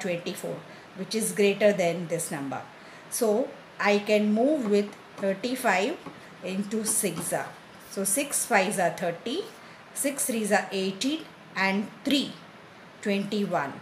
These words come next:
So here I have six are two hundred and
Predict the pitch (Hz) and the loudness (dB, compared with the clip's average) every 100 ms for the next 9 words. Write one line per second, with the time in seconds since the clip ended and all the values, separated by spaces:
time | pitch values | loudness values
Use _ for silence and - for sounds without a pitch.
0 | - - - - 196 185 220 269 - 190 | -18 -20 -18 -8 -4 2 6 6 4 2
1 | 190 185 165 170 330 - - - - - | 0 0 0 0 -2 -6 -18 -20 -12 -6
2 | - 294 - 185 190 185 196 403 - - | 0 0 -2 -4 0 2 2 0 -4 -18
3 | - - - - - - - - - - | -18 -16 -18 -18 -20 -20 -20 -20 -20 -20
4 | - - - 254 285 254 190 190 180 175 | -20 -16 -4 0 2 2 2 0 0 0
5 | 202 | -2